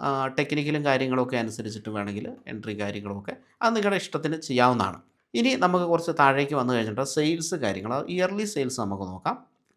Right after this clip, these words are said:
ഇവിടെ കണ്ടോ, രണ്ടായിരത്തി പതിനേഴിൽ നാലായിരത്തി നാനൂറ്റി എഴുപത്തി ഒൻപത് കോടി ഉണ്ടായിരുന്ന സെയിൽ,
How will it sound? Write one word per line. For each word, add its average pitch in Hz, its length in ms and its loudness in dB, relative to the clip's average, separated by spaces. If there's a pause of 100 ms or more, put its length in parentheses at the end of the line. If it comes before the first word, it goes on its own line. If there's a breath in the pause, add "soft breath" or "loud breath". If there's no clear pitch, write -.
(120)
ഇവിടെ 170 160 4
കണ്ടോ, 113 220 2
രണ്ടായിരത്തി 139 460 4
പതിനേഴിൽ 139 600 2 (460 soft breath)
നാലായിരത്തി 160 640 6
നാനൂറ്റി 139 500 0
എഴുപത്തി 123 420 -2
ഒൻപത് 120 540 0 (440)
കോടി 156 400 0
ഉണ്ടായിരുന്ന 104 360 0
സെയിൽ, 98 440 -6